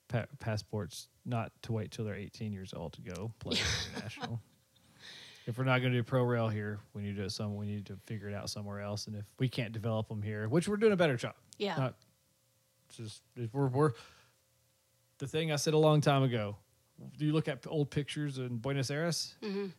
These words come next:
Speaker 1: Like in the eighteen hundreds, the early nineteen hundreds, they're playing soccer. We're playing baseball.
Speaker 2: Mm.
Speaker 1: You know, it's, it's just takes a while. There's no black and white pictures of us playing soccer.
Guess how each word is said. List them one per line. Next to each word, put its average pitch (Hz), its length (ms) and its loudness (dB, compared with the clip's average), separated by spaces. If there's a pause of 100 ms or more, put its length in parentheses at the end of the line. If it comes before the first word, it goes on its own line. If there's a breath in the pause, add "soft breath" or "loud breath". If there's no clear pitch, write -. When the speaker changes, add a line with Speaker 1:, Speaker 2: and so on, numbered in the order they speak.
(140)
Speaker 1:
Like 127 160 -2
in 131 80 0
the 127 80 6
eighteen 139 240 6
hundreds, 160 540 6
the 123 160 -4
early 147 240 4
nineteen 147 240 0
hundreds, 151 160 0
they're 165 80 0
playing 147 400 4
soccer. 120 580 -4 (460 soft breath)
We're 165 100 6
playing 139 340 6
baseball. 110 560 -4 (680)
Speaker 2:
Mm. 208 160 -2
Speaker 1:
You 151 80 4
know, 135 260 6
it's, 156 220 2
it's - 240 0
just - 320 0
takes - 320 0
a 113 60 -2
while. 104 320 -6
There's 143 260 4
no 165 100 8
black 127 280 8
and 131 80 8
white 117 100 6
pictures 117 240 0
of 110 80 -6
us 104 80 -2
playing 107 240 -4
soccer. 104 440 -8